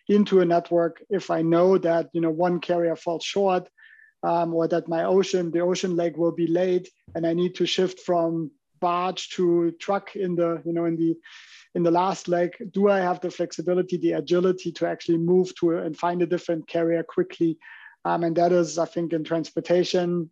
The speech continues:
uh, there is, that's one area, but also, uh, in other areas of the business, right? Do I have that flexibility if a worker calls in, in the morning in the warehouse and says, "I'm sick,"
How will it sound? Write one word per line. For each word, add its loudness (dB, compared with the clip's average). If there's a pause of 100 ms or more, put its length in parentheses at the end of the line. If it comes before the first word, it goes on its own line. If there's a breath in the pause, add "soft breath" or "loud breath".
(100)
uh, -2
there -6
is, -2
that's -4
one 2
area, 2 (360 loud breath)
but 4
also, 4
uh, 0
in -2
other 0
areas 0
of -8
the -12
business, -4
right? -4
Do 0
I 2
have 0
that -6
flexibility 0 (360 loud breath)
if 4
a 4
worker 4
calls 0
in, 2
in 0
the 0
morning 0
in -2
the -4
warehouse -2
and -8
says, -6
"I'm -4
sick," -2